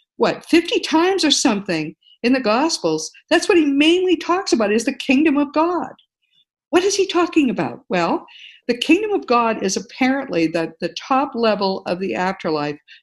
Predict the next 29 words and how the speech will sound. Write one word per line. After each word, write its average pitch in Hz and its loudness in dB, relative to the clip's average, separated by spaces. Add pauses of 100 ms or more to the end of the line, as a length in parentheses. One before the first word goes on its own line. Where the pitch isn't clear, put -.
(140)
just - 0
below 170 0 (260)
the 175 -4
Godhead, 160 -4 (840)
where 202 2
there 185 2
is 170 0
love, 285 0 (320)
joy, 226 2 (320)
perfect 359 0
happiness. 240 -2 (460)
I-, 220 -2
it's 226 2
impossible 294 0
to 247 2
imagine 220 2
any 277 0
negativity. 240 0
The 190 -6
people 302 2
there 214 2
are 190 0
preparing, 196 -2
actually, 165 -4 (280)
to, 196 -4
to - -4
join 180 -4
the 165 -4
Godhead. 156 -10